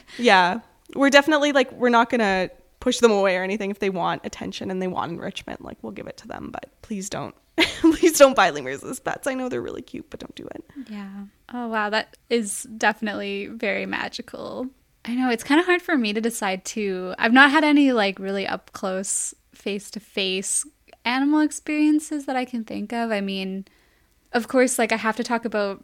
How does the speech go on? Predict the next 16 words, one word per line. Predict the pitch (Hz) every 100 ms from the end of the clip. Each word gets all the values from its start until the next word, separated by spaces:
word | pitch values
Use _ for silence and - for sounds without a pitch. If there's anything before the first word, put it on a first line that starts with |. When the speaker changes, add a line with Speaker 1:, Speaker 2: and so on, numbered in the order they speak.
| _
Speaker 2:
experiences | 247 - - 226 220 214 226 214
I've | 214
had | 240 214
on | 202
Saturna. | 202 196 - 208 196 196 190 185 185 _ _
I | 226
think | 214 214
there | 262 269
are |
two | 269 - 269 277
that | 247
really | 220 240
stand | - 220 208
out. | 202 196 202 - - _
One, | 220 226 269 302 294 262 _ 220
once | 226 269 277